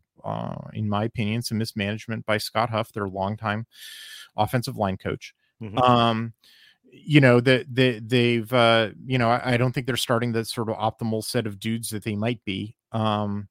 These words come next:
Speaker 1: with the optimal amount of, like, uh, uh, playing time, you know, under their belts that they could have. Um,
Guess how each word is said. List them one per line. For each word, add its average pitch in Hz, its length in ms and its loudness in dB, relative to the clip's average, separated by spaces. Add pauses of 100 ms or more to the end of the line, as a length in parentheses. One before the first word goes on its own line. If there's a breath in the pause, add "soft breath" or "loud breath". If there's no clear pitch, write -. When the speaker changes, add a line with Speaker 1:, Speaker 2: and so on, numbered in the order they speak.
Speaker 1:
with 117 140 -8
the 120 100 -6
optimal 107 480 -2
amount 104 320 -2
of, 101 160 -8
like, 101 400 -2
uh, 98 360 -2
uh, 95 120 -4
playing 123 480 0
time, 110 500 -4
you 113 80 -4
know, 104 220 -2
under 110 240 -2
their 104 160 -4
belts 110 580 -2
that 113 160 -6
they 107 80 -6
could 160 220 2
have. 107 180 -2 (640 loud breath)
Um, 107 500 2